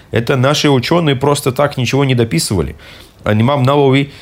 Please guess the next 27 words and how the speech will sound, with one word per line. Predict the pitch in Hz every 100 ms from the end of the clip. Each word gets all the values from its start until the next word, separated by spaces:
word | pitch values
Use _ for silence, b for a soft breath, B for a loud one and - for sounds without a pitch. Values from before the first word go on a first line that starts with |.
| B B
просто | 123 151 151 135
для | 120
того, | 120 139
чтобы | 135 127 120
его | 127
книжка | 127 143 147 -
была | 117 117
больше, | 107 131 139 -
не, | 127 123
не | 120
дописывал | 120 120 175 - 107
этот | 90 -
хадис | 95 90 -
второй | - 110 98
сюда. | - 85 76 - B B B B
А | 98 104
у | - 110
этого | 139 143 127
всего | - 120 123
есть | 117
свой | - 123 127 -
смысл, | - 131 131 98 87
который | - 117
мы | 110
должны | 110 104 117 131
понимать. | 104 95 90 80 69 - -
Поэтому | 139 160 165 175